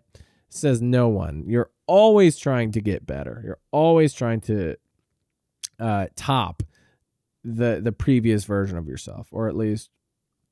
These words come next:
you know, collectively. Um, but yeah, that's why I would consider myself a progressive. And I know progressive is a very broad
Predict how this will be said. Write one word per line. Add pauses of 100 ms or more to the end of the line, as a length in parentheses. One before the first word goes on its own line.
(880)
you
know, (480)
collectively. (1400)
Um,
but
yeah,
that's
why
I
would
consider
myself
a
progressive.
And
I
know
progressive
is
a
very
broad